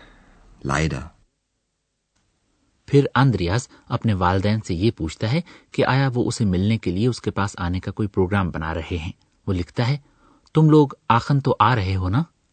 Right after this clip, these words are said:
Speaker 1: Ihr kommt doch nach Aachen۔
Speaker 2: اور ایکس، جو خاموشی لیکن توجہ سے سارا خط سن رہی ہوتی ہے، یہ پوچھتی ہے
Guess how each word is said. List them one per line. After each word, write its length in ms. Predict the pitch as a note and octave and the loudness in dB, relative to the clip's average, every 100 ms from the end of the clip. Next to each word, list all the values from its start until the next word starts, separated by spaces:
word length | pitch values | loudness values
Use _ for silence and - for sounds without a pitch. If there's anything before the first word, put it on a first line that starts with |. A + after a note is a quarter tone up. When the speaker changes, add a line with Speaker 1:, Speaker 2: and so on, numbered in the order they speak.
| _ _ _ _ _ _ _ _ _ _ A2+ | _ _ _ _ _ _ _ _ _ _ 2
Speaker 1:
Ihr 40 | - | 4
kommt 220 | E3+ - | 4 2
doch 160 | - D2+ | -2 -4
nach 220 | - B1 | -4 -6
Aachen۔ 260 | B1+ G2 B2+ - _ _ _ _ _ _ _ _ _ _ _ _ _ _ - | -6 -8 -8 -12 _ _ _ _ _ _ _ _ _ _ _ _ _ _ -6
Speaker 2:
اور 160 | F2+ - | -4 -2
ایکس، 320 | C3 - - - _ _ | -2 -2 -4 -10 _ _
جو 180 | G#2+ A2 | 0 0
خاموشی 580 | - F#2 F2+ G2+ - C3+ - | 0 -2 0 0 0 -2 -2
لیکن 280 | F#2+ G2 | -2 -2
توجہ 400 | F2+ F2 F2+ F#2 | -4 -2 -2 -2
سے 140 | A2+ G2+ | -2 -4
سارا 280 | - F2 F2 | -4 -4 -4
خط 240 | - - | -8 -12
سن 180 | - E2+ | -8 -6
رہی 200 | E2+ G2 | -4 -4
ہوتی 360 | F#2+ - B2 | -6 -2 0
ہے، 40 | E3 - _ _ | 0 -4 _ _
یہ 160 | G2+ - | -2 -2
پوچھتی 460 | - E2+ - | -2 -8 -4
ہے 40 | A#2 | 0